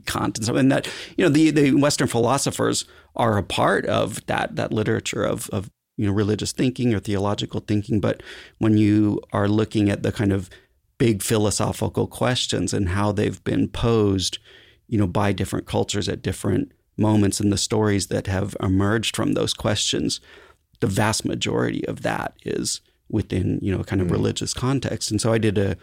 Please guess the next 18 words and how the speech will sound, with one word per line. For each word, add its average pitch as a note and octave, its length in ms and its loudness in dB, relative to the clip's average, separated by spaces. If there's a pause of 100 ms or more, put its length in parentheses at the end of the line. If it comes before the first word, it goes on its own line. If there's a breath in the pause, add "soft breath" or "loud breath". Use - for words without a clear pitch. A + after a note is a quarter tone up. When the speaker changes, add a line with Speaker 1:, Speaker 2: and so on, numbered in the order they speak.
(640 soft breath)
Speaker 1:
comparative G2+ 840 -2 (420)
religion G2 600 0
degree. A2 560 -2 (680)
And F#2 540 2 (1040)
I - 60 0
guess C#4+ 140 2
that F3+ 200 2
was, D3+ 200 4
to - 100 -4
me, C3 180 6
what G#2 140 2
was G2+ 160 0
interesting - 400 -2
about G2 220 -4
it, G2+ 80 -2
is G2 100 -2
just G2+ 220 -2
you're G2 360 -2